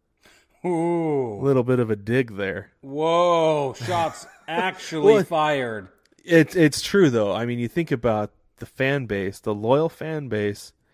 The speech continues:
Speaker 2: and the Cubs
Speaker 1: And
Speaker 2: went so long without
Speaker 1: prominent
Speaker 2: winning.
Speaker 1: colors, yeah.
Speaker 2: Yeah, yeah. So the Lotte Giants have not won since, uh, their last Korean championship was ninety-two. They've got
Speaker 1: Ooh.
Speaker 2: one in eighty-four, one in ninety-two.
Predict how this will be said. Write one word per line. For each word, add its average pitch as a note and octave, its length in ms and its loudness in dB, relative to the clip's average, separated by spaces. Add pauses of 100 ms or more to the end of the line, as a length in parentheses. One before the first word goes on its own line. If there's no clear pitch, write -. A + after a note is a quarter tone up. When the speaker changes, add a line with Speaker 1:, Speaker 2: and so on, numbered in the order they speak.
(260)
Speaker 2:
and G#2+ 100 -12
the F#2+ 40 -10
Cubs A#2+ 220 -4
Speaker 1:
And G#2+ 100 -6
Speaker 2:
went - 140 -14 (220)
so - 280 -6
long A2 300 -2
without A2 260 -2
Speaker 1:
prominent - 20 -6
Speaker 2:
winning. A2 160 -4
Speaker 1:
colors, C#3 640 -8
yeah. A#2 880 -8
Speaker 2:
Yeah, A2+ 320 -4 (160)
yeah. A#2 420 -4 (160)
So G2+ 460 -6 (300)
the A#2 80 -6
Lotte B2+ 360 2
Giants A#2 500 -4
have B2+ 320 0
not A2+ 360 -4
won A2 680 -4 (140)
since, - 1080 -8 (480)
uh, G#2+ 160 -6
their G#2+ 100 -4
last A#2+ 300 -2
Korean A#2 320 -4
championship G#2 480 -10
was F#2+ 80 -10
ninety-two. F#2+ 520 -10 (840)
They've F#2+ 120 -16
got G#2 140 -6
Speaker 1:
Ooh. - 40 -6
Speaker 2:
one G#2 160 -8
in G#2 60 -10
eighty-four, G2+ 480 -10
one F#2+ 140 -12
in F#2+ 80 -18
ninety-two. F#2 520 -16